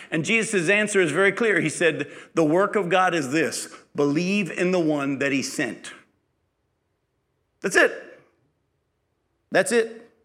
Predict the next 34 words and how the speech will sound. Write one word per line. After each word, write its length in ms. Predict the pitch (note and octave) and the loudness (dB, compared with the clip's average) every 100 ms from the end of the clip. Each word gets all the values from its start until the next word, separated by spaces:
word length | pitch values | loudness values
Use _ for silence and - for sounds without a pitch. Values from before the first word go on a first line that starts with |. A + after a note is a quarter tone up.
| _ _ _ _ _ _ _ _ _ _ | _ _ _ _ _ _ _ _ _ _
Go 100 | - | 0
to 60 | F3 | 2
Matthew 340 | F3+ E3+ D#3 | 2 2 2
eleven, 360 | C#3 D3 D3+ C3+ | 2 2 2 2
though. 180 | B2 B2+ - - - - _ - - - - - _ _ - _ _ | 0 -2 -10 -20 -20 -20 _ -16 -14 -14 -18 -20 _ _ -20 _ _
Let's 120 | C3+ C3+ | -4 0
look 100 | D#3+ | 2
at 80 | |
those 200 | D3 C#3 | 2 2
verses 580 | A#2+ D3+ - B2+ - - - _ _ _ _ - | 2 2 0 -6 -8 -12 -18 _ _ _ _ -4
that 160 | C#3+ | 0
just 200 | C#3+ C#3+ | 2 0
were 120 | D3 B2 | 0 -4
prior 420 | - D#3 D3+ C#3+ | 0 2 2 2
to 260 | - D3 | 0 0
where 160 | C3 C3+ | 0 -2
Jesus 400 | C3+ C3+ B2 - | -2 -4 -4 -2
said, 440 | C3+ B2 - - - | -2 -2 -4 -10 -4
"I'm 160 | B2+ | -2
glad 260 | B2+ C#3 A#2+ | 0 0 0
you've 140 | B2 | -4
revealed 380 | A#2+ A#2 C3+ A#2 | -4 -2 -2 -2
this 240 | B2 A#2 | -4 -4
to 200 | - B2+ A#2+ | -6 -4 -2
little 220 | B2 A2+ | -4 -6
children 460 | - D3+ B2+ B2 | -4 -4 -2 -4
and 100 | A#2 | -2
not 220 | B2 B2 B2 | -2 -4 -6
to 80 | A2+ | -8
the 80 | |
smartest 460 | A2 C3 A#2+ A2 - | -8 -4 -4 -4 -6
in 80 | A2+ | -8
the 80 | G#2+ | -6
room." 500 | B2+ A#2 A2+ - | -6 -6 -8 -12